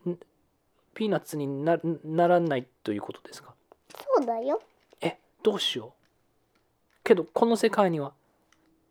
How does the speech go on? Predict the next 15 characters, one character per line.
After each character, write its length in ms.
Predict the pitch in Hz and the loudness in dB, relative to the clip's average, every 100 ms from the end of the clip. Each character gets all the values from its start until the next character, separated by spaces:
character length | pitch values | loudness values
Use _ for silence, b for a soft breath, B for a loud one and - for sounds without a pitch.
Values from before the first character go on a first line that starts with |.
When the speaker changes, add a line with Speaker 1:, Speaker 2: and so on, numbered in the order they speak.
| _ _ _ _ _ - | _ _ _ _ _ -2
Speaker 1:
動 200 | 196 240 | 2 2
く 100 | 170 | 2
車 340 | 185 202 185 | 4 6 6
な 120 | 185 180 | 4 2
ん 60 | |
て、 240 | - 127 - _ _ _ _ _ _ _ _ _ - _ _ _ _ _ _ _ _ | 0 -4 -6 _ _ _ _ _ _ _ _ _ -20 _ _ _ _ _ _ _ _
地 120 | - | -4
球 160 | - 254 | 4 6
に 120 | 240 | 6
は 100 | 190 | 8
良 120 | 208 | 8
く 100 | 208 | 6
な 120 | 156 143 | 2 0
い 40 | |
ぞ。 120 | 123 | -4